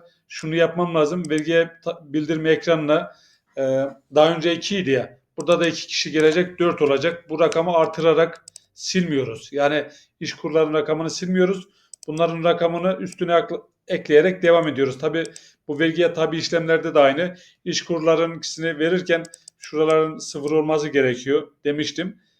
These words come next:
E, bura sıfırdı. Öyle kabul edelim, ilk beyannamede verdik. Daha sonra geldik bu sözleşmeleri verirken burayı tutup o üç yüz otuz lira idi sanırsam. E, o kadar burayı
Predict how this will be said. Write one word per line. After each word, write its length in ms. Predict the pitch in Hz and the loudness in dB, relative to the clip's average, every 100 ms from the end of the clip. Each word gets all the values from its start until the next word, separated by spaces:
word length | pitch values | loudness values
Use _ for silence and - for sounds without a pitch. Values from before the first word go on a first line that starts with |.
| _ _ _ | _ _ _
E, 240 | 127 131 135 | -10 -8 0
bura 300 | 160 160 156 | 2 2 -2
sıfırdı. 720 | - 156 160 135 139 170 - _ _ _ | -8 -4 -2 2 4 2 -2 _ _ _
Öyle 240 | 156 147 147 | -2 2 2
kabul 280 | 139 131 135 | 2 0 0
edelim, 320 | 127 135 131 | 0 -2 -4
ilk 200 | 127 - | -10 0
beyannamede 680 | 139 135 131 131 123 165 - - _ _ _ _ | 0 2 -2 -2 2 0 0 -16 _ _ _ _
verdik. 340 | 147 143 185 185 - _ _ - | 4 4 0 -6 -16 _ _ 2
Daha 200 | 156 160 | 4 4
sonra 220 | 170 165 | -2 -4
geldik 440 | 165 165 160 151 | 2 2 0 -6
bu 180 | 160 160 | -4 -4
sözleşmeleri 720 | 160 160 160 147 165 165 151 | -4 -2 -2 -2 -2 -2 -2
verirken 560 | 160 175 180 175 190 - _ _ 156 | -2 -2 0 -2 -2 -10 _ _ 0
burayı 220 | 156 160 | 2 2
tutup 340 | - - 147 | -2 -10 -4
o 120 | 156 | -2
üç 160 | 151 - | -2 -8
yüz 100 | 151 | -8
otuz 340 | 156 165 147 | -6 -6 -6
lira 360 | 147 156 156 - _ 147 | 2 2 2 -6 _ -12
idi 200 | 127 117 | -10 -6
sanırsam. 680 | 143 135 127 156 220 190 _ _ _ 131 | -2 -2 -2 -4 -6 -10 _ _ _ -12
E, 60 | 123 - | -10 -10
o 100 | 165 | -10
kadar 460 | 147 151 156 156 143 | -6 0 0 0 2
burayı 420 | 143 147 165 165 | 4 4 0 -4